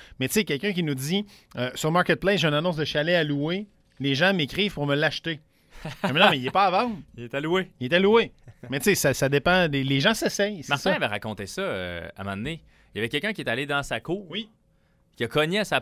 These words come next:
Speaker 2: ou qui avait laissé dans sa boîte aux lettres, il avait cogné à sa porte pour dire, « J'aimerais ça acheter ta maison. » Et ça l'avait bien choqué.
Speaker 1: Euh, ben oui, c'est parce que la personne avait dû, comme
Speaker 2: Marcher chez son, sur son terrain.
Speaker 1: Ah, c'est ça, c'est
Speaker 2: Ouais.
Speaker 1: ça que, mais moi, mettons, dans ma boîte aux lettres,
Speaker 2: Ça
Speaker 1: euh,
Speaker 2: serait
Speaker 1: je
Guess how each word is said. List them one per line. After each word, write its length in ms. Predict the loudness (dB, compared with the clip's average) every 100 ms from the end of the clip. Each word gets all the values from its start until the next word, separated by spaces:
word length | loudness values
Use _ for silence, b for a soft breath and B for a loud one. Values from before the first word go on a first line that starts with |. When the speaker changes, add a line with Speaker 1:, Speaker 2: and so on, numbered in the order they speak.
| -4
Speaker 2:
ou 60 | -4
qui 100 | -2
avait 160 | 2
laissé 180 | 0 0
dans 120 | -4
sa 100 | -2
boîte 160 | -2 -2
aux 40 |
lettres, 140 | -4 -4
il 40 |
avait 100 | -6
cogné 160 | -4 -4
à 40 |
sa 120 | -4 -4
porte 200 | -6 -6
pour 80 |
dire, « 160 | -8 -6
J'aimerais 220 | -6 -6
ça 100 | -6
acheter 160 | -6 -6
ta 140 | -6
maison. » 340 | -6 -6 -8 -10
Et 160 | -12
ça 160 | -12 -8
l'avait 220 | -6 -6
bien 100 | -6
choqué. 360 | -6 -10 -12 -20 _ _ _ -8
Speaker 1:
Euh, 120 | -4 -2
ben 140 | -2 0
oui, 140 | -2
c'est 60 | 0
parce 120 | 0
que 80 | 0
la 100 | 0
personne 300 | -2 -4 -4
avait 220 | -2 -4
dû, 420 | -6 -8 -8 -8 -4
comme 360 | -4 -6 -10 -16 _ _ _ _ _
Speaker 2:
Marcher 240 | 0 2 0
chez 140 | -2
son, 160 | -2 -4
sur 160 | -4
son 140 | -4 0
terrain. 320 | 0 0 -4 0
Speaker 1:
Ah, 160 | 0
c'est 120 | 0 0
ça, 220 | -2 -2
c'est 160 | -4 -2
Speaker 2:
Ouais. 40 |
Speaker 1:
ça 140 | 0 0
que, 300 | 2 2 2
mais 320 | 2 2 2
moi, 160 | 2 2
mettons, 260 | 2 0
dans 120 | 0
ma 420 | -2 -2 -2 -4 -6
boîte 360 | -2 0 0
aux 120 | -2
lettres, 360 | -2 -4 -6 -14 -20 B B B
Speaker 2:
Ça 100 | -6
Speaker 1:
euh, 40 |
Speaker 2:
serait 100 |
Speaker 1:
je 60 | -4